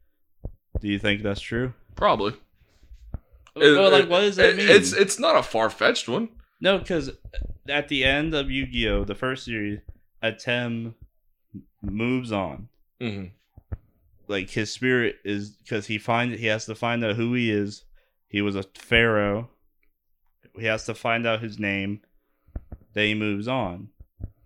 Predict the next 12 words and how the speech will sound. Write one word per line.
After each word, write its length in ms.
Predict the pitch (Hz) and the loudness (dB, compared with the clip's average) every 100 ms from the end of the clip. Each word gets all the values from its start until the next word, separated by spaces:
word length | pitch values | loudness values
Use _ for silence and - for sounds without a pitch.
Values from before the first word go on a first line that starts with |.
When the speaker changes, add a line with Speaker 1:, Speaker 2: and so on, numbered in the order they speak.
| _ _ _ _ _ _ _ _ | _ _ _ _ _ _ _ _
Speaker 1:
Are 140 | 135 127 | 2 4
they 160 | 123 | 2
saying 680 | 123 135 127 127 117 107 - _ _ | 0 0 0 0 -2 -6 -10 _ _
now 640 | 117 117 117 113 110 90 - | -2 0 0 0 -2 -4 -8
that 160 | 120 113 | -2 -2
Yugi 640 | 107 110 117 113 110 107 80 | -2 -4 -6 -6 -6 -4 -4
is 160 | 98 | -2
older, 680 | 110 147 147 110 107 104 110 _ | 4 6 6 4 2 0 -4 _
he 220 | 113 107 | 0 0
became 540 | 101 98 - 107 120 | 0 -4 2 2 4
a 80 | 143 | 2
Tem? 460 | 147 180 190 196 | 0 0 0 -2